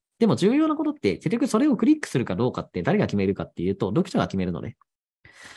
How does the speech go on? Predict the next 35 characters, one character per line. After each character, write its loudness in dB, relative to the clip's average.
な 2
の 2
で、 4
読 2
者 2
に 4
と 2
っ -6
て -2
魅 2
力 0
的 -2
な 2
タ 2
イ 0
ト -4
ル -4
を -6
つ -20
け -2
る 2
っ 2
て -8
い -4
う -4
の -4
は -6
重 0
要 2
な 0
こ -2
と -4
な -4
の -6
で、 -4